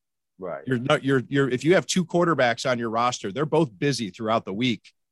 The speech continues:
Speaker 2: You want them in training camp, in the meeting room, and working. You, you want Josh Allen working with these guys. You want all, uh, everybody helping out this offense. You don't need to go send your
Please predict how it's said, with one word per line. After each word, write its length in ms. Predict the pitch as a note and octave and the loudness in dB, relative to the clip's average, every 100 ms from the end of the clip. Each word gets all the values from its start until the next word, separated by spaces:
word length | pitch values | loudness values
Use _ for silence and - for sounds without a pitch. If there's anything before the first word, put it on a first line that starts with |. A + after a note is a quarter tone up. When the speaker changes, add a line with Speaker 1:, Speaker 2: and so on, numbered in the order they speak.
| _ - | _ -20
Speaker 2:
You 340 | F#2 G#2 C3 | -18 -2 2
want 240 | C3+ C#3 D#3 | 6 4 4
them 160 | C3+ | 2
in 80 | A#2 | 2
training 340 | - C3 C3 A#2+ | 0 0 0 -2
camp, 220 | A#2 G2 | -4 -2
in 80 | G2+ | -2
the 80 | |
meeting 300 | G2+ B2+ B2+ | 0 0 0
room, 320 | A2 G2 F#2+ F2+ | -2 -4 -6 -6
and 120 | G#2+ | -2
working. 380 | A#2+ B2+ A2+ G#2 | -2 -2 -2 -4
You, 120 | F#2+ - _ - | -10 -18 _ -2
you 100 | C3+ | 4
want 220 | D#3 C#3 | 4 4
Josh 260 | C#3+ C3 | 4 4
Allen 320 | C3+ C3 A#2+ G2+ | 4 4 2 -2
working 460 | A#2 A2+ G2 F#2 _ | -4 -4 -6 -6 _
with 160 | A2 G#2 | -6 -4
these 200 | G#2+ F#2 | -2 -2
guys. 440 | G2 F2 D#2 - - _ _ | -2 -2 -2 -6 -8 _ _
You 100 | B2 | 0
want 180 | B2+ C3 | 2 4
all, 400 | C3+ C#3 C#3+ B2 _ _ | 6 8 6 4 _ _
uh, 140 | B2+ - | -2 2
everybody 440 | D3 D3+ C#3+ C3+ | 2 2 2 2
helping 280 | C3 B2 A#2+ | 0 0 -2
out 140 | A#2 | -4
this 160 | G#2+ G2 | -4 -4
offense. 520 | A2 A2+ F2+ D2 - | -2 -2 -4 -10 -6
You 80 | B2+ | 0
don't 240 | B2+ B2 | 0 0
need 220 | A#2+ A#2+ G#2 | -2 -2 -2
to 140 | G#2 | -4
go 180 | A#2 G#2+ | -2 -2
send 340 | - B2 A#2+ | 0 -2 -2
your 280 | A2+ G2+ | -2 -2